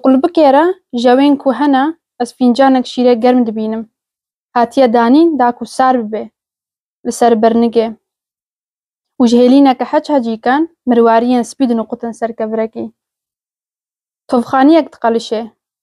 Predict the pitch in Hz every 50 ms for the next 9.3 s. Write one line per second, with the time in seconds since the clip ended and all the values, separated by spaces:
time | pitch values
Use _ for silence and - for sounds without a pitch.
0 | _ _ _ - 240 233 226 240 233 240 269 302 294 294 262 254 - 247 262 311
1 | 320 _ _ _ _ _ _ - 262 254 - 311 - 320 269 - - 277 254 240
2 | 220 240 233 233 - 269 269 269 254 269 277 277 277 _ - 247 269 302 - _
3 | _ _ _ _ _ _ _ _ _ _ _ _ _ _ _ _ _ _ - -
4 | 233 233 233 220 277 294 269 277 262 240 226 240 226 214 214 - - - 302 302
5 | 277 254 - - 233 214 214 _ _ _ _ _ _ _ - - 240 _ - 247
6 | 233 240 240 240 233 233 233 233 226 - 240 240 233 226 226 220 226 220 220 220
7 | 220 220 214 _ _ _ _ _ _ _ - _ _ _ _ _ _ _ _ _
8 | _ _ _ _ _ _ _ - - 277 277 269 - - 370 339 - 277 226 -
9 | - 233 226 220 208